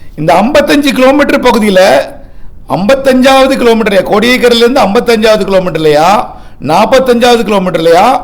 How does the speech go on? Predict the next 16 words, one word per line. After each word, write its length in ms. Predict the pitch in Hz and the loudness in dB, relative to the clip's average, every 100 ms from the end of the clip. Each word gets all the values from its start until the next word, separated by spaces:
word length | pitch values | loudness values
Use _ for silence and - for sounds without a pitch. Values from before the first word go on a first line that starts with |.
| - - | -10 -6
முப்பத்தஞ்சாவது 640 | 240 269 302 269 226 214 | -4 -2 0 0 0 0
கிலோமீட்டர்லையா, 540 | 180 175 165 151 147 - | -2 -4 -4 -2 -2 -2
இப்படி 400 | 175 - 123 - - - | -6 -4 -4 -6 -18 -14
அந்த 600 | - 160 165 147 131 - - - - - - | -6 -6 -2 0 0 -4 -12 -16 -16 -16 -8
தொ-, 200 | 190 - | -8 -2
தொலைவில் 680 | 185 214 262 254 240 302 - | 0 2 2 2 2 2 2
கோடியக்கரைக்கு 680 | 233 240 226 226 208 208 | 0 0 0 -2 -2 -6
தெற்கே 560 | 196 196 - 254 302 302 - - - | -6 -8 -2 0 0 -2 -10 -16 -6
அது 540 | 170 180 190 190 190 - - - | -4 -2 -2 -4 -8 -10 -12 -10
இந்த 280 | 170 180 - | -4 -2 0
காற்றழுத்த 720 | 190 214 233 226 233 240 - | 2 2 2 0 2 0 -2
த-, 200 | - - | -4 -4
தீவிர 380 | 240 262 254 247 | -2 0 2 2
தாழ்வு 360 | 240 208 208 | 2 2 2
பகுதியாக 420 | 165 190 190 190 208 | -2 -4 0 0 0
நகரும். 400 | 151 120 107 | 0 -2 -6